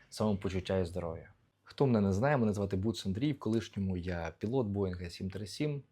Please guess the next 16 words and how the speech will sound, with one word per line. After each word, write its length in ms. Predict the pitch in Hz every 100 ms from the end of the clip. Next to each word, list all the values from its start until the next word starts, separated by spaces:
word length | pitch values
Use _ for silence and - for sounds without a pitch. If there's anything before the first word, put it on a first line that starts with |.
| -
зараз 360 | 95 92 85 -
я 60 |
підприємець, 640 | - - 123 151 143 101 -
продюсер, 600 | - 104 135 143 - - - - - -
е, 220 | 95 92
допомагаю 540 | - - 107 95 90 90 - _ _ -
людям 420 | 104 98 92 95 -
просуватися 680 | 110 - 101 101 98 -
в 40 | 95
соцмережах. 680 | - - 113 156 127 107 -
І 60 |
інше 300 | 131 170 -
моє 180 | 117 107
направлення 460 | 101 131 147 120 104
терапевтичне. 920 | 110 104 98 95 101 - - - -
Я 180 | 98 92